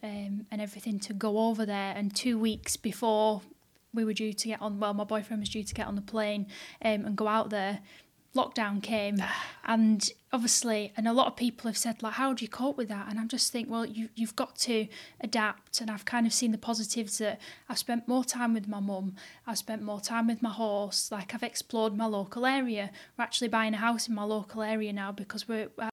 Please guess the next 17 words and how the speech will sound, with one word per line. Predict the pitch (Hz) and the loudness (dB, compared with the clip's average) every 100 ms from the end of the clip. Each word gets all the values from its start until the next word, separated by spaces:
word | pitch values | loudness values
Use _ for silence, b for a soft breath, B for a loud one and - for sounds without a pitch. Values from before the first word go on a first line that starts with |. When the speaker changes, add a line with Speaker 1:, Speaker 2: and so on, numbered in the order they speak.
| - - | -8 -8
Speaker 1:
we | 220 | -6
were | 220 208 | -4 -4
like, | 202 | -4
"Actually, | 214 - - 214 | -4 -6 -4 -4
what | 202 226 | -2 0
is | 220 | 0
im-, | 240 226 | 0 0
what | 226 240 | 0 2
is | 240 | 2
important | 233 - 247 233 202 208 | 2 2 0 0 0 2
right | 226 214 | 2 2
now?" | 226 220 | 0 0
We're | 202 247 | 2 4
not | 285 - 226 | 4 4 0
getting, | 240 214 208 B B B | 0 0 -2 B B B
we're | 277 | 0
not, | 277 | 0